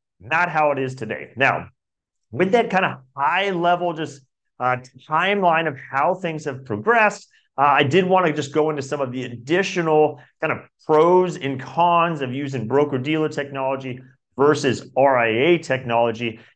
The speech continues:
Uh, and again, as a quick reminder, if you have not seen the separate episode I did on a, uh, so-called R I A or third-party technology stack, so I encourage you to check out that episode if you haven't seen it.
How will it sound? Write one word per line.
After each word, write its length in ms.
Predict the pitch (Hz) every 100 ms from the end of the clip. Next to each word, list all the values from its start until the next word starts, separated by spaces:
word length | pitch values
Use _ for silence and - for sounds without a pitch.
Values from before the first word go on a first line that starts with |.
| -
Uh, 240 | 104 107
and 100 | 123
again, 600 | 123 101 104 139 196 208
as 240 | 196 143 131
a 120 | 127
quick 420 | 131 - 214 220
reminder, 560 | 247 180 139 147 180 226
if 240 | 151 131
you 120 | 131
have 160 | 120 120
not 460 | 120 139 170 240 247
seen 440 | - 170 170 160
the 120 | 135
separate 480 | 131 - 185 185 -
episode 420 | 147 135 131 139
I 120 | 123
did 240 | 110 123 123
on 480 | - 113 117 110 110 _ _
a, 200 | 107 104
uh, 140 | 98
so-called 640 | 98 - 139 139 135 117 113
R 220 | 123 160
I 80 | 151
A 420 | 151 151 147 143
or 120 | 117 110
third-party 720 | - 165 170 - 160 156 143
technology 880 | 131 127 110 110 120 180 175 127 107
stack, 800 | - - - 85 85 135 - - -
so 140 | _ 120
I 80 | 113
encourage 400 | 110 123 117 110
you 60 |
to 80 | 98
check 220 | 120 110
out 160 | 107 95
that 180 | 107 98
episode 440 | 107 95 110 101
if 80 | 92
you 100 | 90
haven't 260 | 104 101
seen 260 | 87 104 101
it. 180 | 151